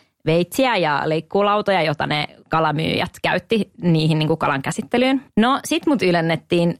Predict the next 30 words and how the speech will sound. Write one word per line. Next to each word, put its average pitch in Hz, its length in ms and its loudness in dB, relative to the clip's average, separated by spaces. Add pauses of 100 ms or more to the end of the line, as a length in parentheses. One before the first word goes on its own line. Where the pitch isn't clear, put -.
(100)
siihen 175 340 2
niinku 175 180 2
välipalaosastolle 156 1160 0
myymään 156 680 0
sellaisia 156 500 0
kalaleipiä. 190 800 -2
Sellaisia, 151 280 0
missä 151 180 -2
oli 151 80 2
lohta 190 440 0
ja 175 220 0
sit 170 160 -8
sellaisia, 156 360 -2
missä 156 200 -2
oli 147 80 0
silakkaa, 185 640 0
niin 175 160 -4
sit - 160 -4
mä 165 80 2
möin 160 260 0
niitä. 165 240 -2 (440)
No 196 60 2
sit 247 200 -2
siitä 339 260 2
mut 202 180 2
ylennettiin 170 680 0
oikeasti 180 380 0
sinne 170 280 0
niinku 160 280 2
kalatiskille. - 1300 -2